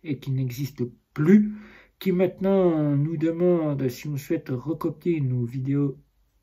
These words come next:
cassettes sur un C D, un C D-rom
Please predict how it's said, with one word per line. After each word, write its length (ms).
cassettes 500
sur 420
un 360
C 300
D, 240
un 80
C 200
D-rom 600